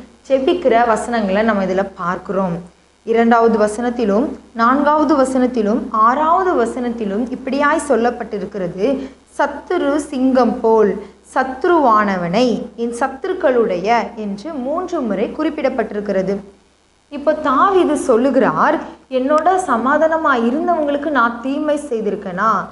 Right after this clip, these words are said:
என் மேல காரணமே இல்லாமல் பகைத்தவர்களுக்கு கூட நான் எந்த தீமையுமே செய்யலையே. அப்படியே ஒருவேளை நான் செய்திருந்தேன் அப்படின்னா, என் பகைஞன் என் ஜீவனை எடுக்கட்டும்,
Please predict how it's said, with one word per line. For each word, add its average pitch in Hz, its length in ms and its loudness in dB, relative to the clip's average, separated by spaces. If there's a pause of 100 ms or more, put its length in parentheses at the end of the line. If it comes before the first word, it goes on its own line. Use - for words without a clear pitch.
(300)
என் 262 180 -4
மேல 311 240 0
காரணமே 302 760 2
இல்லாமல் 294 480 0
பகைத்தவர்களுக்கு 330 720 -2
கூட 330 260 0
நான் 254 280 2
எந்த 277 260 -2
தீமையுமே 294 680 -6 (100)
செய்யலையே. 233 800 0 (160)
அப்படியே 359 540 0
ஒருவேளை 294 600 4
நான் 269 240 -2
செய்திருந்தேன் 277 800 -2
அப்படின்னா, 220 760 -2 (240)
என் 269 260 -2
பகைஞன் 359 500 -2
என் 220 240 -2 (100)
ஜீவனை 311 420 0
எடுக்கட்டும், 220 840 -2